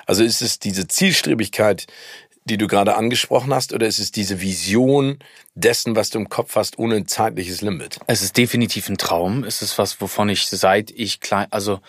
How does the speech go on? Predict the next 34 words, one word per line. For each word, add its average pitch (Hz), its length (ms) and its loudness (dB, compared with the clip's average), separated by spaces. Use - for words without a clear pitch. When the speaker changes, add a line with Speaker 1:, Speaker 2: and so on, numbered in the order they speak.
Speaker 2:
Film 139 480 2
fing 127 240 2
bei 104 120 6
mir 107 180 0
an, 110 140 -2
ich - 160 -4
war 101 80 2
vier - 180 0
Jahre 110 300 4
alt 101 260 -2
und 101 160 -10
ich - 120 -8
saß 104 360 2
wirklich, 113 540 -4
es - 80 -14
gibt 107 160 -8
noch 104 80 -4
Fotos, 107 400 -2
ich - 100 -8
saß 110 220 2
im 147 200 0
Spagat 107 540 2
vom 95 220 -6
Fernsehen 90 400 -6
und - 180 -10
hab - 160 -10
Jackie - 240 -4
Chan 90 300 -4
Filme - 240 -8
geguckt - 380 -10
und - 120 -10
es - 160 -6
war 95 160 4
so, 92 200 -4